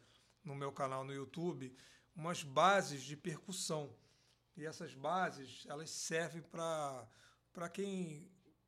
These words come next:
dá aula de música ou pra quem está estudando, né, praticando, né, é, tanto músicos, né, instrumentistas, cantores e dançarinos também.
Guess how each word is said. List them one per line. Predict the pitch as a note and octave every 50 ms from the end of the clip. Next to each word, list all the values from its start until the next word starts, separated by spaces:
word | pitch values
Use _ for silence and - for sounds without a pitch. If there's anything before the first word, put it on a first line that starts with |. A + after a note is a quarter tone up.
| _ _ B3+
dá | D3+ C#3 F#3 G#3 G3+ F3
aula | D#3+ E3 F#3 G3 F#3+ F3+
de | - C#3 C3+
música | B2+ C3 C#3 D#3 F#3 F#3 F#3 F#3 - F3
ou | C#3+ C#3+ F3 A3 A3+
pra | A3+ G3 D3+
quem | - - C#3+ C#3+
está | - - - C#3+
estudando, | C3+ - - - A#3 G3 D#3 D3+ D3+ E3+ F3+ F#3+ G#3+ A#3+ A3 G#3
né, | D#3+ D3+ D3+
praticando, | - D3 B2+ - - - - - - C#3 D3 D#3+ E3+ F#3 A3+ B3 - - - - - - - - - _ _ -
né, | D#3 D3+ D#3+ E3 E3 D#3+ D#3+ G3 B3+
é, | D#3+ C#3+ C#3+ C#3
tanto | B2+ - F#3+ G3+ G3 - G3+
músicos, | D#3+ D3 C#3 D3 F3 G#3+ A3 G#3+ - - - A3 E3
né, | E3+ D3+ D3+
instrumentistas, | C#3+ - - - D3 D3 C#3+ B2+ A2+ - - E3 D#3 E3 D#3 - - G#3+ G#3+ - - - - - - - - _
cantores | - E3+ C#3+ A2 - C#3 C3+ D3+ F3+ G3+ G#3 G3+ G#3 F#3 F#3+
e | G#3 A3 A3+
dançarinos | A3 F3 G3+ A3+ A3 - - B3+ A#3 G3 G3 G3 F#3+ F#3 D#3+ - -
também. | - F#3+ F#3+ E3+ D3 C#3+ C#3 C3 -